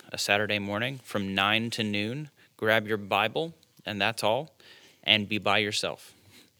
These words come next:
for three hours, whether that's in your bedroom at your house or whether that's, um, in a beautiful resource like the Potter's Place, um, that's in the town of Central South Carolina, or whether that's just going on a hike.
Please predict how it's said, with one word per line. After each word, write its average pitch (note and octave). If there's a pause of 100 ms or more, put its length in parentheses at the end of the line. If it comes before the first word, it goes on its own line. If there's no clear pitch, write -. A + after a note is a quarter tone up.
(160)
for G#2+
three G2+
hours, F2
whether F#2+
that's F#2
in G#2+
your F#2
bedroom G#2
at G2+
your F#2+
house A2+
or G2+
whether F#2+
that's, F2+ (380)
um, F#2+
in F#2+
a F#2+
beautiful G#2
resource G2+
like G2
the -
Potter's A2
Place, - (120)
um, G2+
that's G2
in G2
the F#2
town G2
of F2
Central G#2+
South G#2+
Carolina, A2+
or A2
whether A2
that's A2+
just A#2
going A#2
on A#2
a G#2
hike. -